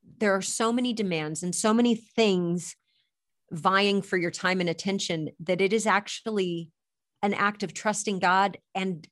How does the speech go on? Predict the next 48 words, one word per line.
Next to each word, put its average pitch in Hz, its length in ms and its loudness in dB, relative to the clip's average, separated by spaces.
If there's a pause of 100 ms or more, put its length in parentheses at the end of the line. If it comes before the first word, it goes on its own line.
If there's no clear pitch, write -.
(120)
of 185 360 -2
recognizing 190 760 0
your 175 140 0
own 175 100 -2
limitations 170 840 -4 (380)
to 208 100 -2
be 202 100 6
able 190 140 2
to 175 100 -2
delegate 180 600 -2
some - 220 -8
things 165 360 -4
to 175 100 -8
people 180 340 -6
who 180 120 -2
have 180 180 0
more 190 180 0
bandwidth, 196 600 -4
who 190 360 0 (420)
maybe 202 340 4
are 196 160 2
not 226 340 2
as 175 440 0
overtaxed 175 640 -4
as 151 140 -6
you 160 140 0
are. 156 180 2
And 175 280 -2 (180)
that 180 260 2
in 233 140 2
itself, 214 520 0
that 226 180 0
takes - 300 -6
discipline. 233 540 -4
It's 220 200 -2
hard 226 580 0 (520)
to 202 100 -4
say, 180 320 2
"You 170 180 -4
know 185 120 0
what? 190 140 -2
I 175 80 -4
can't - 280 -8
take 170 220 -8
this - 180 -12
on 151 160 -6
right 156 200 -8
now. 160 280 -14